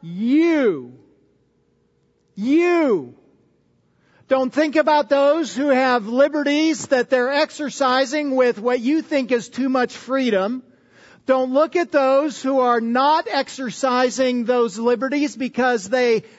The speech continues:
are hesitant and are unconfident of their privilege to do that.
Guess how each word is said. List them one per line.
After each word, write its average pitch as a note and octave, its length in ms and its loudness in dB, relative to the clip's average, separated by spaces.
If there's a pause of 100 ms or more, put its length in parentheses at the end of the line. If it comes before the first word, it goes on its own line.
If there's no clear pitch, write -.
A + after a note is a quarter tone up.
(180)
are A3+ 200 0
hesitant A#3+ 800 -2
and G#3+ 400 -2
are G#3+ 360 0
unconfident C4 1040 -2
of G#3 280 -4
their A3+ 280 0 (260)
privilege A#3+ 560 0
to G#3+ 140 -6
do C4 300 0
that. F#3+ 380 0